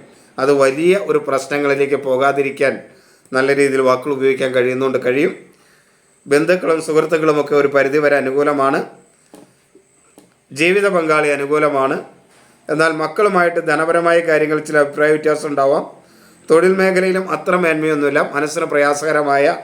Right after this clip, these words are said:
ആ, പ്ര-, ആ, സ്ഥിതിയൊക്കെ തൊഴിൽ മേഖലയിൽ ഉണ്ടാവാം. അതുണ്ടാകാതിരിക്കാനായിട്ട് പ്രത്യേകം ശ്രദ്ധിക്കുക.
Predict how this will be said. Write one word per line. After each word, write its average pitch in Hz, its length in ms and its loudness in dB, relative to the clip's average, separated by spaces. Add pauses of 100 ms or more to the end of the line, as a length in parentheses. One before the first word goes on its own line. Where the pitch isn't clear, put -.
(760)
ആ, 139 280 2
പ്ര-, 156 200 -4
ആ, 139 340 4
സ്ഥിതിയൊക്കെ 147 580 0
തൊഴിൽ 143 220 -2
മേഖലയിൽ 139 380 0
ഉണ്ടാവാം. 131 600 0 (2000)
അതുണ്ടാകാതിരിക്കാനായിട്ട് 147 1120 0
പ്രത്യേകം 139 640 -2
ശ്രദ്ധിക്കുക. 110 600 -8